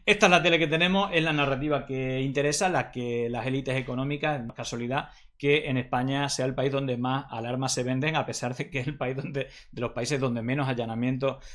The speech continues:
de moradas hay, tanto para robo como para, eh, ocupaciones ilegales de vivienda. Pero, bueno, ya sabéis que la propaganda mediática aquí <laughs> es brutal en este sentido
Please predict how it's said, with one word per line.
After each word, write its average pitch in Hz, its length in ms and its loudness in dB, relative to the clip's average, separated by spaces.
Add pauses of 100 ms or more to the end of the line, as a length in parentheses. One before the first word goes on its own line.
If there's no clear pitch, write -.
(100)
de 139 180 4
moradas 131 420 4
hay, 202 340 6
tanto 123 280 -2
para 113 200 0
robo 143 260 -2
como 135 260 -2
para, 139 400 0
eh, 113 380 -6
ocupaciones 123 640 -4
ilegales 117 400 -4
de 113 80 -6
vivienda. 123 400 -4 (320)
Pero, 147 480 4
bueno, 117 160 -2
ya 110 100 -6
sabéis 120 280 -6
que 123 100 -4
la 117 120 -2
propaganda 113 540 -4
mediática 120 460 -4
aquí 110 220 -6
<laughs> 156 200 -6
es 131 180 -2
brutal 120 340 -4
en 117 80 -4
este 117 160 -8
sentido 143 500 -2